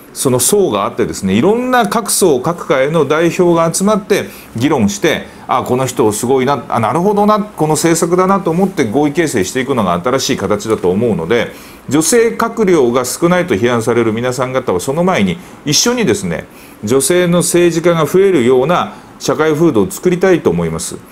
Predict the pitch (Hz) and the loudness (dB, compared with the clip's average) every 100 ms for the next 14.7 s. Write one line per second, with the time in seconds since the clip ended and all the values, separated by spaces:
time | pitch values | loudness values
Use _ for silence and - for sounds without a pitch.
0 | - - - 147 139 175 175 240 233 123 | -20 -20 -6 -4 -2 -2 2 2 2 0
1 | 82 113 127 127 127 123 123 147 135 123 | -2 -2 0 2 4 4 2 0 0 0
2 | 123 156 151 131 110 110 104 123 120 123 | 0 -2 0 0 0 0 0 0 -2 -2
3 | 135 131 127 95 110 135 135 113 107 104 | 0 -2 0 0 0 0 0 0 0 2
4 | 123 117 123 117 110 123 127 127 127 113 | 2 2 0 0 0 0 2 0 0 0
5 | 101 107 104 104 120 117 95 98 95 95 | 0 0 -2 -2 -2 0 0 2 2 2
6 | 104 123 135 - 107 139 101 - - - | 0 0 -2 -4 -4 -2 -4 -6 -20 -20
7 | - - - - - - - - - - | -20 -20 -20 -20 -20 -20 -20 -20 -20 -6
8 | 127 180 202 208 131 - 175 180 139 107 | -4 0 0 2 0 0 0 0 0 0
9 | 104 175 180 143 104 98 143 165 180 190 | 0 -2 0 -2 -2 -2 -4 -2 0 0
10 | 156 110 87 87 76 156 185 196 - - | 2 0 0 -2 -2 0 4 4 2 -6
11 | - 175 160 95 95 92 110 143 127 120 | -4 0 2 0 -2 -2 0 0 -2 -2
12 | 127 123 120 123 110 113 117 110 127 135 | -2 -2 0 0 -2 -6 -8 -2 0 2
13 | 127 123 131 92 71 69 - 120 90 85 | 2 2 0 -2 -4 -6 -2 2 2 0
14 | 220 196 87 101 101 98 82 | 0 0 0 -2 -4 -2 -4